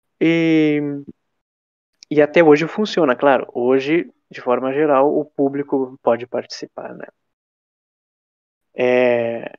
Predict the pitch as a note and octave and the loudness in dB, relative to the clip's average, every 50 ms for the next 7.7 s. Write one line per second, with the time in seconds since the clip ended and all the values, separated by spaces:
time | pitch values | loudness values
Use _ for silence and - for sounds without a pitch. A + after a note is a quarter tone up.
0 | _ - C3 B2+ - - D3 - - D3+ D3 - - F3 D3+ C#3+ D3 C#3+ D3 D#3+ | _ -8 -8 -8 -6 -8 -8 -6 -4 -4 -4 -2 -4 -4 -2 0 2 2 4 4
1 | F3+ G3+ G#3 - - - - - - - - - - _ - - C#3 C3 B2 A#2+ | 2 0 -2 -6 -10 -10 -10 -8 -10 -10 -16 -20 -20 _ -6 -4 -4 -2 -4 -4
2 | - - A#2+ A#2+ - - - B2 A#2+ A#2 A#2 A2+ - - B2 A#2+ A#2 - - - | -6 -8 -10 -12 -12 -10 -8 -6 -6 -6 -8 -12 -14 -12 -12 -12 -10 -12 -14 -16
3 | C3 - - - C#3 B2 B2 B2 A#2 A2+ A2+ A#2 - - _ _ _ - B2 A#2+ | -16 -14 -8 -6 -4 -4 -4 -4 -6 -8 -10 -14 -20 -20 _ _ _ -12 -10 -10
4 | B2 A#2+ - C3 C3 C3 B2 C3 C3 B2+ - - E3+ F#3 F#3+ - _ _ _ _ | -10 -10 -8 -6 -4 -4 -4 -6 -8 -8 -8 -6 -6 -6 -6 -10 _ _ _ _
5 | _ _ - C#3 C3+ C3 B2+ B2+ A#2 - - C#3 D#3+ E3+ D#3 D#3+ D3+ F3 G#3 A3 | _ _ -6 -4 -2 -2 -2 -4 -4 -4 -4 -2 -2 -2 2 2 2 2 2 0
6 | G3+ E3+ C#3+ C3+ B2 A#2+ A#2 - - - - - A#2+ A#2 A#2+ A#2+ B2+ C3 C3 B2+ | -2 -2 0 0 -2 -2 -2 -6 -10 -14 -12 -10 -10 -8 -2 0 0 0 0 -2
7 | C3 - - - A#2+ A#2+ A#2+ A#2+ A#2 A2+ A2 A#2 B2 | -8 -14 -12 -6 -2 -2 0 0 0 -2 -2 -4 -4